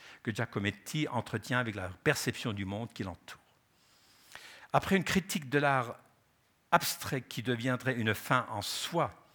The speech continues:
Montandon démon-, démontre pe-, pendant toute la conférence à quel point Giacometti procède à l'interrogation de la réalité, réalité extérieure, et combien de fois il passe par des échecs, des ruptures, des chutes.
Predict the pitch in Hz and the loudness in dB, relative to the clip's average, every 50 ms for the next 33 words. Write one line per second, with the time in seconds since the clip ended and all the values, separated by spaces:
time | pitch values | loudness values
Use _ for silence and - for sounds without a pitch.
0 | - - - - - _ - 131 160 170 170 - 151 127 120 123 120 110 110 107 | -20 -20 -20 -20 -14 _ 4 6 6 6 6 4 2 2 2 2 2 2 0 0
1 | 104 101 104 110 117 - 101 117 147 - - - 104 120 127 123 110 113 135 143 | 0 -2 -2 -2 -4 -8 -12 -16 -18 -18 -16 0 4 6 6 6 6 4 2 0
2 | 135 - - - _ 123 98 - - - 117 110 98 92 - - 170 - - 110 | -2 -6 -12 -8 _ -6 -6 -6 -4 -4 -2 -2 -2 -4 -4 -6 -6 -4 -4 -4
3 | - - - - - 104 98 107 120 - - 104 - - 107 98 - - 120 107 | -4 -6 -10 -8 -8 -8 -6 -6 -6 -4 -4 -4 -4 -6 -8 -8 -6 -6 -4 -2
4 | - 110 - - 113 110 107 - 131 110 - - 110 - - 127 117 107 92 87 | -2 -4 -2 -2 -4 -4 -4 -6 -8 -8 -4 -4 -4 -4 -2 -4 0 0 -2 -2
5 | - - - - - - 117 120 143 151 156 - - - - 151 127 - 131 123 | -4 -10 -16 -16 -8 -6 0 2 2 2 2 -2 -8 -6 -6 -4 -4 -4 -4 -4
6 | 113 117 107 - - 151 135 120 113 107 104 101 98 107 104 95 95 95 - - | -4 -4 -4 -4 -6 -4 -4 -4 -2 -4 -4 -4 -4 -4 -4 -4 -6 -8 -10 -10
7 | - - 147 156 - _ _ _ _ _ _ _ _ _ _ - 123 120 113 110 | -8 -8 -8 -8 -8 _ _ _ _ _ _ _ _ _ _ -4 -2 -2 -2 -2
8 | 107 - - 110 92 - - - - 92 95 98 101 110 131 143 107 95 - - | -4 -6 -6 -8 -8 -8 -8 -8 -8 -8 -8 -6 -6 -6 -6 -6 -6 -8 -4 -4
9 | 131 120 120 123 113 101 92 - - - 117 110 101 92 - - 110 101 - - | -2 -2 -2 -2 -4 -4 -8 -10 -10 -8 -8 -8 -8 -10 -6 -6 -6 -6 -6 -10
10 | - - - - - - - - - 104 101 101 104 110 151 143 - - - - | -12 -12 -14 -18 -20 -20 -16 -10 -8 -6 -4 -2 2 2 2 2 2 -2 -4 -6
11 | 107 95 95 98 98 110 156 139 - - - 120 104 98 98 98 95 - - - | -8 -8 -6 -6 -2 -2 -2 -2 -2 -8 -10 -10 -10 -10 -12 -8 -6 -4 -4 -4
12 | 202 - - - - | -4 -6 -8 -18 -20